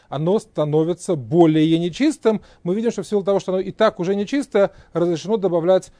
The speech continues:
эту тума, эту нечистоту. Дальше написано в Мишне, что Раби Меир говорит, что можно учить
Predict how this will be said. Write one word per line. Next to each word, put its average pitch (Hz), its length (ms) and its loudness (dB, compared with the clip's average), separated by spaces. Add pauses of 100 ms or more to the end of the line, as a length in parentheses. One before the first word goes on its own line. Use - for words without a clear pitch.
(120)
эту 160 380 -4 (200)
тума, 190 520 0
эту 160 320 -4
нечистоту. 147 600 -10 (520)
Дальше 240 280 0
написано 202 400 -6
в - 20 -8
Мишне, 170 260 -6
что 175 200 -6
Раби 165 240 -2
Меир 196 320 0
говорит, 156 520 -4 (480)
что - 280 -6
можно 185 720 0
учить - 680 -8